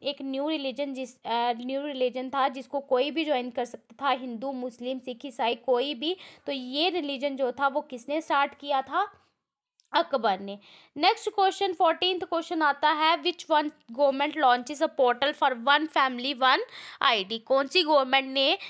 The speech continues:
अ, एक पोर्टल लॉन्च किया है वन फैमिली वन आईडी? तो ये कौन सी गवर्नमेंट ने? यूपी की गवर्नमेंट।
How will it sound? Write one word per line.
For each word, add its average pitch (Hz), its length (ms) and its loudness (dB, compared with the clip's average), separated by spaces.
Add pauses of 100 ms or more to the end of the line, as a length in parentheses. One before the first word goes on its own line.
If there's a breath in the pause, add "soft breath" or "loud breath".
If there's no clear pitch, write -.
(600 loud breath)
अ, 269 340 4
एक 294 260 0
पोर्टल 302 360 4
लॉन्च 269 380 2
किया 254 280 0
है 277 200 2
वन 269 240 0
फैमिली 262 440 -2
वन 254 420 -2
आईडी? 233 460 0 (400 loud breath)
तो 294 80 -2
ये 269 180 0
कौन 262 260 0
सी 302 140 -8
गवर्नमेंट 262 460 0
ने? 370 160 2
यूपी 285 380 -4
की 269 140 -10
गवर्नमेंट। 226 560 -2